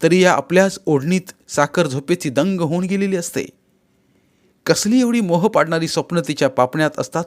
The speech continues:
कुणास ठाऊक. जागी होते तेव्हा चक्क शर्मेनं चुर्र होते. लबाड आभाळाला लटक्या रागानं ढकलते. स्वप्नातल्या मस्तीत ओघळलेल्या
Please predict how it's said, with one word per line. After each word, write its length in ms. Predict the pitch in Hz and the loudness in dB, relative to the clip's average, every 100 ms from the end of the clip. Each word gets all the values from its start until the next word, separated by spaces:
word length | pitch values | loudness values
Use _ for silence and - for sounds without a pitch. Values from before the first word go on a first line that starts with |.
| - | -6
कुणास 300 | 127 - - | -6 -6 -4
ठाऊक. 300 | 277 277 - _ _ _ _ _ _ _ _ _ _ _ _ _ _ _ 110 | -6 -6 -12 _ _ _ _ _ _ _ _ _ _ _ _ _ _ _ -2
जागी 360 | 120 117 139 | 2 2 2
होते 400 | 156 151 - 175 233 - - | 0 0 0 0 0 -4 -8
तेव्हा 160 | - 123 | -4 -2
चक्क 340 | 120 170 - | -2 -6 -6
शर्मेनं 440 | - - 120 135 127 | -8 -4 -2 -2 -2
चुर्र 400 | - - 185 185 | -4 -4 -4 -6
होते. 360 | - - - - _ _ _ _ _ _ _ _ _ 123 | -10 -12 -16 -20 _ _ _ _ _ _ _ _ _ -2
लबाड 420 | 123 123 131 123 | 2 4 4 2
आभाळाला 460 | - 120 120 120 113 | -2 0 2 2 0
लटक्या 400 | 117 - - 117 | -2 -2 0 2
रागानं 300 | 104 101 104 | 2 -2 -6
ढकलते. 720 | 95 - 117 113 107 - _ _ _ _ _ _ _ _ _ _ - | -10 -4 -4 -2 -6 -10 _ _ _ _ _ _ _ _ _ _ -4
स्वप्नातल्या 560 | 139 131 135 127 127 | -2 0 0 0 0
मस्तीत 360 | 117 123 - 139 - | -2 -2 -4 -4 -2
ओघळलेल्या 640 | 143 123 139 131 127 127 | 0 0 0 0 2 0